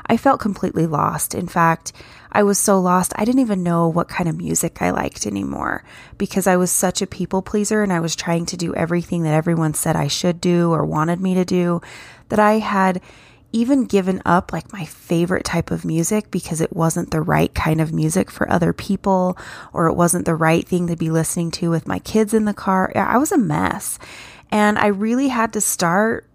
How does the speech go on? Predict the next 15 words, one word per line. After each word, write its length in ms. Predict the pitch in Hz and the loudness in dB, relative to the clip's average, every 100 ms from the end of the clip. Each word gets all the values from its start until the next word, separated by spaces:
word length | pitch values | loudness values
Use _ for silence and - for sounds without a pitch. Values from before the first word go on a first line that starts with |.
| - | -12
redefining 680 | 190 196 240 254 175 185 220 | -2 0 0 -4 -4 -2 0
myself, 640 | 233 233 - 226 233 - - | 0 0 0 2 2 0 -12
finding 560 | - - 147 180 240 208 | -20 -2 2 4 4 2
myself 500 | 185 151 - 156 - | 0 -2 -2 -4 -4
again, 400 | 175 156 151 190 - - - | -2 2 2 0 -8 -20 -10
deciding 500 | 185 - 180 208 196 | -4 0 2 2 2
who 180 | 190 202 | 2 2
I 120 | 180 | 2
wanted 320 | 175 175 160 | 0 -2 -2
to 80 | 170 | -6
be. 380 | 156 170 160 156 - - - | -2 0 2 0 -6 -20 -12
And 100 | - | -4
it 140 | 226 - | -4 -2
took 260 | 302 - | -4 -2
me, 360 | 240 196 180 | -4 -2 -2